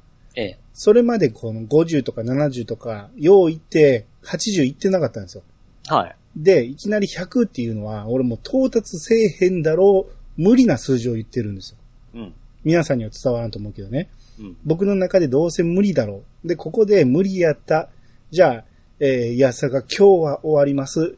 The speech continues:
Speaker 2: 次新番組になります」っていうな、
Speaker 1: うん。
Speaker 2: 流れは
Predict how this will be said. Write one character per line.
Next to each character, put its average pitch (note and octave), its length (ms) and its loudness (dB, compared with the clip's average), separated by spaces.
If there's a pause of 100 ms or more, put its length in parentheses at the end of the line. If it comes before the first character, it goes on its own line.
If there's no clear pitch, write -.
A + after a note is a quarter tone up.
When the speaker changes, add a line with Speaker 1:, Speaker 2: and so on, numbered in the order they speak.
(100)
Speaker 2:
次 C#3+ 280 -6
新 C#3+ 280 -2
番 C#3+ 200 0
組 A#2+ 180 -4
に A2 140 -4
な A2 100 -6
り A2 160 -6
ま B2+ 240 -2
す」 A3 240 -4
っ - 20 -20
て - 120 -6
い G#2 160 -2
う G2+ 40 -10
な、 B2+ 200 -2
Speaker 1:
う - 40 -18
ん。 F3 80 -6
Speaker 2:
流 E3 280 6
れ D3+ 280 -2 (280)
は G3+ 200 4